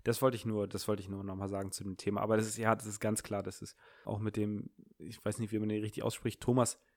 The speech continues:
Hitzelsperger, Hitzelsberger, keine Ahnung, ey, der Ex-Profi von Stuttgart, der auch in der Nationalmannschaft gespielt hat, der hat sich ja geoutet vor,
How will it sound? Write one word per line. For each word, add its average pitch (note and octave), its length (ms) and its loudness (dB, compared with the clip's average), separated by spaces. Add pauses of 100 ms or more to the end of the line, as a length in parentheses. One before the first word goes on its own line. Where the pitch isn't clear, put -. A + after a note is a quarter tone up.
(180)
Hitzelsperger, D#3 1040 6
Hitzelsberger, D3 920 4
keine B2 380 0
Ahnung, A2+ 200 2
ey, G#2+ 160 4
der G2+ 300 2
Ex-Profi C3+ 680 2
von A#2 160 -2
Stuttgart, C3 540 2
der - 100 2
auch G#2 120 -2
in G#2+ 80 -2
der G#2+ 80 0
Nationalmannschaft G#2+ 760 0
gespielt B2 360 -6
hat, G#2+ 100 -4
der A2 100 0
hat B2+ 80 -6
sich - 160 -10
ja A2+ 60 2
geoutet G#2+ 460 0
vor, A2 320 0